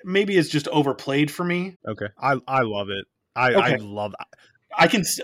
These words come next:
Speaker 1: I can see that.
Speaker 2: It's not, it's not my favorite, but I think it's the best Christmas song. Like, I think
Speaker 1: Okay.
Speaker 2: it's the best pop Christmas song. Let's go with that.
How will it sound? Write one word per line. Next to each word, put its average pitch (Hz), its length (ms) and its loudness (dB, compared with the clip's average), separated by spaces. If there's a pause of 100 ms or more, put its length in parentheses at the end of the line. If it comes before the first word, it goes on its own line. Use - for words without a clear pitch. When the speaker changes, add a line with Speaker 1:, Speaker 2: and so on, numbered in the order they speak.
Speaker 1:
I 165 80 6
can 151 160 0
see 190 220 -2
that. 113 320 0
Speaker 2:
It's 139 140 -4
not, 160 160 2 (120)
it's 147 140 -4
not 190 100 2
my 160 160 4
favorite, 101 500 0 (160)
but 127 260 4
I 120 140 2
think 143 500 -4
it's 120 340 -4
the 113 200 -6
best 98 500 -4
Christmas 196 440 -6
song. 240 320 -10 (140)
Like, 123 160 0
I 135 80 4
think 160 320 -2
Speaker 1:
Okay. 220 240 0 (520)
Speaker 2:
it's 156 140 0
the 160 80 2
best 170 280 0
pop - 420 2
Christmas 98 380 -8
song. 98 160 -14
Let's 117 160 -2
go 123 120 2
with 98 160 -2
that. 92 220 -10